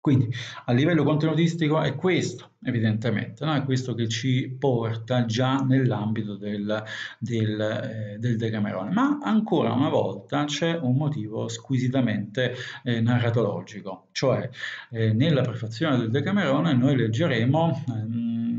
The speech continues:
il narratore che prende in mano, emerge proprio in prima persona e dice: "Io scrivo questa opera per fare ammenda al peccato della fortuna che vuole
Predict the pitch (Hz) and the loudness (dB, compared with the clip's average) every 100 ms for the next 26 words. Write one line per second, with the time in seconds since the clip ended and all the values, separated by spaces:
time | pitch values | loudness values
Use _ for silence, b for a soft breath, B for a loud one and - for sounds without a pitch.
0 | 127 160 143 135 143 151 170 165 127 120 | -2 0 0 2 2 2 0 0 2 2
1 | 135 143 131 - 190 214 117 101 95 101 | 0 -2 -4 -4 -2 -2 -2 -6 -10 -12
2 | 110 107 147 117 90 131 - 113 - - | -12 -4 -2 -2 -2 -2 0 -2 -6 -16
3 | - 104 104 - 143 127 113 - - 139 | -18 -16 -10 0 2 4 2 -2 -4 -2
4 | 147 175 185 135 123 139 117 101 104 175 | 0 0 0 0 2 0 0 0 2 4
5 | 123 87 87 - 156 156 104 95 - 147 | 4 0 -6 -6 -2 0 0 -4 -4 -4
6 | - - 208 170 104 - 131 151 B B | -4 -6 0 0 0 -2 -2 -2 B B
7 | B 247 208 - 165 165 170 175 170 160 | B -2 -2 -4 -2 0 4 6 8 6
8 | 120 113 117 117 127 135 143 - 156 156 | 4 0 -2 -2 -2 0 -2 -4 -6 -2
9 | 120 107 104 104 101 127 131 123 104 104 | -2 -2 -4 -8 -6 -8 -6 -4 -4 -2
10 | - 180 131 104 110 101 151 | 0 2 2 0 -6 -6 -4